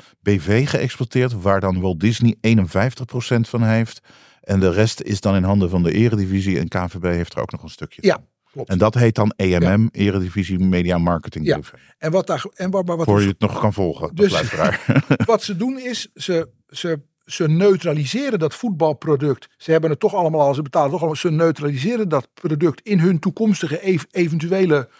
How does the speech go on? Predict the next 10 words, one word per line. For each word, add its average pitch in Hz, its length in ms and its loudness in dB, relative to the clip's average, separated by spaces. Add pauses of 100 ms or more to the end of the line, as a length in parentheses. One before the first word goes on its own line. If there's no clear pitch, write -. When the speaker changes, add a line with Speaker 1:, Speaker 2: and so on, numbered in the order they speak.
(180)
Speaker 2:
con-, 170 240 0
concurrentiestrijd. 202 1040 0 (320)
En 240 120 0
het 247 120 0
tweede 330 340 0
wat 147 140 2
ze 135 100 -6
natuurlijk 117 320 -6
doen 113 140 -12
is, 185 240 -8